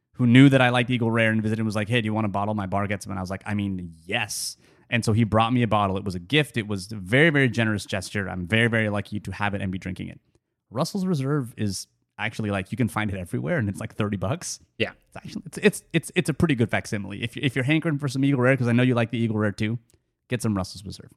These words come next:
Speaker 1: It's
Speaker 2: All
Speaker 1: good.
Speaker 2: right, I'm gonna try that one.
Speaker 1: It's good stuff. Two other tidbits from the podcast. One,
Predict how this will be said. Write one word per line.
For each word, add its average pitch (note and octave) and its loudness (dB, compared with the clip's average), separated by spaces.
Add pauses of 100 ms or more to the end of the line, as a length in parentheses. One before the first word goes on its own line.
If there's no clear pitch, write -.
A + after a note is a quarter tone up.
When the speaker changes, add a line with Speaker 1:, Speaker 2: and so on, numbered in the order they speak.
Speaker 1:
It's - -14
Speaker 2:
All A2+ 0
Speaker 1:
good. C#3 2
Speaker 2:
right, E3 -2
I'm A#2+ -4
gonna A#2+ -2
try D3 -2
that C3 -2
one. G2+ -6
Speaker 1:
It's G2+ -12
good G2 -12
stuff. - -12 (380)
Two A#3 6
other A3 10
tidbits E3+ 2
from D3 2
the C#3 2
podcast. G#2+ 0 (160)
One, C#3+ 2